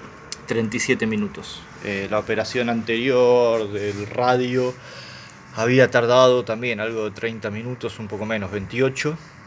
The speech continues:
Y la de los taladrados, menos de un minuto. Ahí ya pongo a correr esta última operación y les muestro cómo quedó.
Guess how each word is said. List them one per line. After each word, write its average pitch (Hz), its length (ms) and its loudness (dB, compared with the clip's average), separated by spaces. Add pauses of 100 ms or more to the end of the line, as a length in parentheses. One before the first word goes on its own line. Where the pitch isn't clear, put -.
(340)
Y 151 400 4
la 120 140 8
de 110 60 6
los 104 120 0
taladrados, 110 720 2
menos 98 260 -8
de 95 60 -6
un 92 80 -8
minuto. 85 320 -14 (580)
Ahí 107 380 -4
ya 104 260 -2
pongo 107 540 -2
a 101 160 -6
correr 110 380 2 (720)
esta 98 500 -6 (520)
última 117 360 0
operación 127 480 2
y 147 60 0
les 110 120 -2
muestro 101 300 -6
cómo 95 180 -8
quedó. 82 140 -8